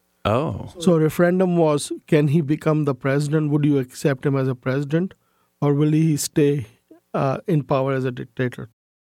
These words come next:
Speaker 2: Uh, so I was watching. That year, the government has passed this law that you can come in with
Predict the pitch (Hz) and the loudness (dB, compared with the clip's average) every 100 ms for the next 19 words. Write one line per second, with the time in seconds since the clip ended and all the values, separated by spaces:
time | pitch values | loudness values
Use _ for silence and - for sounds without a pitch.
0 | _ _ _ _ _ _ _ _ _ _ | _ _ _ _ _ _ _ _ _ _
1 | _ _ _ - 180 185 185 170 170 - | _ _ _ -4 2 4 4 0 -2 0
2 | 156 165 233 240 - 160 160 175 160 151 | 2 2 2 0 2 0 2 2 2 2
3 | 147 147 151 143 - - 131 131 135 131 | 2 2 0 0 -2 -2 0 -2 -4 -4
4 | - 143 151 135 127 - _ 165 160 160 | -2 0 2 0 -2 -4 _ -2 0 2
5 | 151 143 143 147 139 139 | -2 2 2 2 2 0